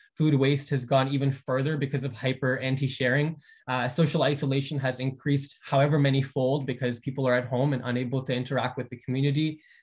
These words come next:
And then you add, you know, other toxic, uh, equ-, parts of the equation, like unemployment and, uh, you know, not being able to pay rent and lack of social support systems, and the social services are no longer open. So,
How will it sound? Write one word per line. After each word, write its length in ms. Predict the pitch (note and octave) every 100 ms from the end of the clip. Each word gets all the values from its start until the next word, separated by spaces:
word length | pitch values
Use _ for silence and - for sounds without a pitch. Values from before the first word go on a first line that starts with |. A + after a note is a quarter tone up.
| -
And 80 |
then 100 | D#3
you 140 | E3+ E3+
add, 320 | D#3+ E3+ D3+
you 60 | D3
know, 180 | C#3+ C#3+
other 240 | E3 F3+
toxic, 480 | E3+ C#3 C3+ C#3+ - _ _ - -
uh, 240 | C3 B2+ A#2
equ-, 180 | D3+ C#3+ - _
parts 220 | - D3+ D#3
of 100 | C#3
the 80 |
equation, 440 | C3+ - C3+ C3 C3
like 160 | B2 B2
unemployment 760 | C3+ C3+ C3+ C3+ C3 A#2+ A2+
and, 300 | B2 C3 B2 B2 _ -
uh, 180 | C3 B2 A#2
you 100 | C#3
know, 240 | B2+ B2
not 240 | D3+ C#3+ C3+
being 140 | C#3+
able 200 | C#3 C3+
to 80 | C3+
pay 200 | C#3 C3
rent 440 | C3 B2+ A2+ A#2 - -
and 320 | A#2+ B2 B2+
lack 300 | C3+ C3+ C#3
of 80 | C#3
social 400 | D3+ C#3 D3 C#3+
support 420 | C#3+ - C#3+ C#3
systems, 500 | - A#2+ - A2+ A#2+
and 260 | C3 C3 - - _
the 60 | D#3
social 320 | C#3 E3 D3+
services 480 | - D3+ C#3 C#3 B2+
are 80 | B2
no 100 | B2+
longer 420 | B2 A#2+ A#2+ A#2
open. 360 | B2+ B2+ A#2
So, 340 | A#2 C3 A#2+